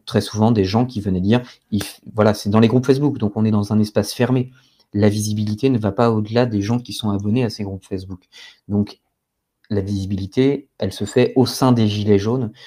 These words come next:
qui sont déjà, en fait, convaincus par, euh, toute l'horreur qui est en train de, de se passer. Et donc, il y a tout un tas de personnes qui souvent arrivaient et disaient, « Il faut que tu contactes, euh, David Dufresne, il est pas sur Facebook, faut que t'ailles sur Twitter,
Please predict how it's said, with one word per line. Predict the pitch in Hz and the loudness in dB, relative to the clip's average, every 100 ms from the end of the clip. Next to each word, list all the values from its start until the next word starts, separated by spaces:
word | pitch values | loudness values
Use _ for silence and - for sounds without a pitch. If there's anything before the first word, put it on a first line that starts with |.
| - _ | -20 _
qui | - 104 | -8 -6
sont | - 107 | -2 0
déjà, | 107 113 | 2 2
en | 127 | 0
fait, | 110 113 | 0 -4
convaincus | - 104 101 104 - 113 - | -2 -2 -2 -4 -8 -12 -8
par, | 98 92 - - | -6 -6 -10 -10
euh, | 87 90 | -8 -8
toute | 87 - - | -10 -16 -4
l'horreur | 101 110 107 | 0 0 -2
qui | 95 | -8
est | |
en | 92 | -10
train | 90 107 | -8 -8
de, | 98 87 - | -8 -12 -12
de | 95 | -12
se | 92 98 | -12 -8
passer. | 95 - - _ _ _ - - - - - _ _ _ - | -8 -8 -16 _ _ _ -20 -20 -20 -20 -20 _ _ _ 0
Et | |
donc, | 107 113 147 147 | 4 4 2 2
il | 110 | -2
y | |
a | |
tout | 101 - 120 | -2 -4 -2
un | 107 | 0
tas | 113 | -2
de | 110 | -2
personnes | 101 - 117 123 | -6 -2 0 0
qui | 113 | -4
souvent | 104 104 110 | -6 0 2
arrivaient | 113 101 95 104 123 - | 4 2 0 2 2 2
et | |
disaient, « | 98 95 101 123 - - _ _ _ | -2 -2 0 0 0 -8 _ _ _
Il | 120 104 | -4 -4
faut | - | -4
que | 107 | -8
tu | - | -8
contactes, | 104 95 92 104 104 | -8 -6 -2 -4 -4
euh, | 90 87 87 | -8 -6 -6
David | 90 95 98 | -4 -4 -4
Dufresne, | 101 101 - 104 104 113 120 - _ | -8 -12 -6 0 0 0 -4 -14 _
il | 107 | 0
est | 104 | 0
pas | 104 | 0
sur | 95 107 | -4 -6
Facebook, | - 95 95 104 | -6 -8 -4 -6
faut | 104 - | -6 -10
que | |
t'ailles | - 98 | -6 -6
sur | - 90 | -6 -10
Twitter, | 101 98 95 101 | -10 -6 -4 -2